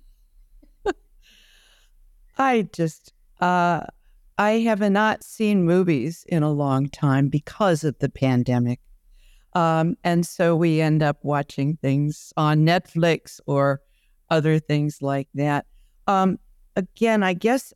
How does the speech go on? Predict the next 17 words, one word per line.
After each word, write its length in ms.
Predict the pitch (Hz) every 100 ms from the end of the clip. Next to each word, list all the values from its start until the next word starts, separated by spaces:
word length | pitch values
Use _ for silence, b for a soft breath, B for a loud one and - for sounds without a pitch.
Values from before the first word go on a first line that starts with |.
| -
I'm, 420 | 190 185 180 - _ _ - _ _ _ _ _ _
what 280 | 180 190 208
I'm 260 | 202 214 233
thinking 760 | - 208 190 - 170 165 160 - _ -
I 260 | 170 190
need 440 | 196 170 143 143 147
at 200 | 151 151
this 260 | 156 151 -
time 480 | - 156 151 151 147
is, 500 | - 151 151 151 147 _ _ _ _ _ _ -
uh, 320 | 180 170 170 - _ _ _ - -
uh, 80 | - -
some 480 | 185 - 202 185 - _ - _ _ _ _ _ - -
ways 600 | 170 196 208 220 208 -
to 120 | 190
find 440 | - 190 170 160
nourishment. 800 | 143 151 170 202 226 262 311 -